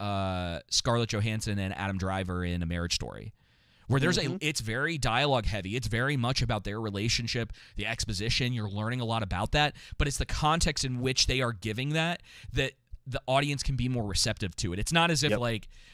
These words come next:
Speaker 1: or, you know, sometimes it's,
Speaker 2: It's
Speaker 1: it's stuff
Speaker 2: interesting, too.
Speaker 1: y-,
Speaker 2: You're
Speaker 1: yeah,
Speaker 2: invest-
Speaker 1: y-, yeah, exactly. There's, you're, you're invested in what's happening and being like, "Well, you know, uh, y-, uh,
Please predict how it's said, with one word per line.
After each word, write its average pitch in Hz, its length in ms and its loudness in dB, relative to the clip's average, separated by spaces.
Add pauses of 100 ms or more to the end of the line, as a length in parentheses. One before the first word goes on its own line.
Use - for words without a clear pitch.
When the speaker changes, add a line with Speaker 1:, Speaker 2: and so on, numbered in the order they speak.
(180)
Speaker 1:
or, 208 320 6
you 196 140 -2
know, 175 80 0
sometimes 208 480 0
it's, - 140 -4
Speaker 2:
It's 151 100 -4
Speaker 1:
it's 180 80 6
stuff 165 160 2
Speaker 2:
interesting, 98 340 -4
too. 104 120 -6
Speaker 1:
y-, 90 160 -8
Speaker 2:
You're 170 180 -4
Speaker 1:
yeah, 165 180 4
Speaker 2:
invest- 113 180 0
Speaker 1:
y-, - 160 -10 (1200)
yeah, 190 220 0
exactly. 143 500 2
There's, 135 300 0
you're, 165 360 -2
you're 180 180 -2
invested 151 540 0
in 135 160 -2
what's 113 200 -4
happening 113 500 -2
and 98 140 -4 (320)
being 120 240 0
like, 107 200 -4
"Well, 123 300 0 (440)
you 135 120 0
know, 117 200 -4 (140)
uh, 104 360 -2
y-, 123 160 -8
uh, 107 80 -8